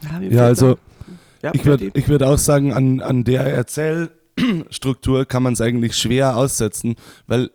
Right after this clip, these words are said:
Speaker 2: eine ganz ähnliche Erzählstruktur hast du ja in den ersten Staffeln Game of Thrones auch. Da hast du ja auch Storylines, die komplett unabhängig voneinander laufen. Also jetzt mal, ähm,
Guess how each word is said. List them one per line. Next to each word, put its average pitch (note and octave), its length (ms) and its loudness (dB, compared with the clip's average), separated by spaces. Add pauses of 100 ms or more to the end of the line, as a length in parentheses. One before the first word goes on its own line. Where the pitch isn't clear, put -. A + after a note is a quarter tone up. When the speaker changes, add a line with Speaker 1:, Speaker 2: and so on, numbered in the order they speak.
Speaker 2:
eine A#2 160 -4
ganz A#2+ 240 -4
ähnliche C3+ 400 -2
Erzählstruktur G#2+ 840 -4
hast G#2+ 240 -4
du A#2 60 0
ja G#2+ 300 0 (100)
in A#2 140 -2
den G2+ 120 -2
ersten G#2+ 360 -6
Staffeln G2+ 380 -4
Game G#2 200 -2
of G2+ 120 -4
Thrones G#2+ 340 -4
auch. A2 320 -4 (400)
Da F#2+ 100 -6
hast G#2+ 180 -4
du A#2 40 -2
ja G2+ 80 -2
auch A#2+ 300 -4 (100)
Storylines, B2 720 -2
die G#2+ 100 -8
komplett A2+ 640 -8 (380)
unabhängig A2 640 -2
voneinander G#2+ 500 -2
laufen. G2+ 300 -4
Also G2 180 -4
jetzt G#2+ 240 -4
mal, G#2+ 280 -2 (600)
ähm, A2+ 440 -2